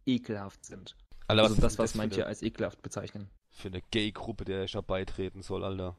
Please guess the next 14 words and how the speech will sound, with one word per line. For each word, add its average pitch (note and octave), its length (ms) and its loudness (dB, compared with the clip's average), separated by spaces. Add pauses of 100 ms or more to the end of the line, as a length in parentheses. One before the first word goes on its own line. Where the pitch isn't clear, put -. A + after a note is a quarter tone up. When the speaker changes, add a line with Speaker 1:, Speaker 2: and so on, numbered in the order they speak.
(1200)
Speaker 1:
Überleg A#2+ 380 6
mal, C#3+ 140 2
was C3+ 100 0
du - 80 -4
grad B2+ 220 -2
gesagt B2 340 -2
hast D#3+ 200 -2
und C3 180 -4
dann B2 180 -2
frag A#2+ 220 -2
mich A#2+ 120 -6
noch A#2+ 100 -6
mal. G#2+ 260 -2 (640)
Speaker 2:
Hä? A#2+ 160 0